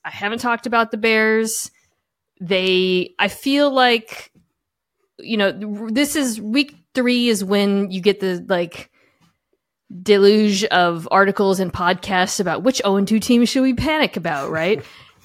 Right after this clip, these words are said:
And I've seen a lot of those. And, uh, we're gonna talk about a couple of them later, actually, who are meeting head on, uh, in a very fascinating, cursed game.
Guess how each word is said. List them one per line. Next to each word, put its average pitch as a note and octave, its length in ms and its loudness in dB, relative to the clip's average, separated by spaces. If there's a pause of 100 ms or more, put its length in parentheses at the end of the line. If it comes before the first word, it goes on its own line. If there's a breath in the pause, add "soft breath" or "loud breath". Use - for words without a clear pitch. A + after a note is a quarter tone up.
(120)
And G3 420 4
I've - 140 2
seen C4 200 6
a - 40 4
lot - 240 0
of G#3 100 4
those. F3 380 4 (580 loud breath)
And, G#3 420 4
uh, G#3 140 4
we're A3+ 80 2
gonna C#4+ 220 2
talk C#4 240 4
about G#3+ 200 4
a E3+ 60 -2
couple G#3+ 300 -2
of E3 100 -6
them D#3+ 180 -4
later, E3+ 300 0
actually, F3+ 640 -6 (220)
who G3 100 -2
are F3 100 2
meeting F3 380 -4
head F#3 220 -6
on, E3+ 500 -8 (160)
uh, D3+ 400 -8
in D#3+ 140 -10
a D#3 40 -10
very E3 300 -6
fascinating, - 760 -14
cursed F#3 480 -10
game. D#3 400 -10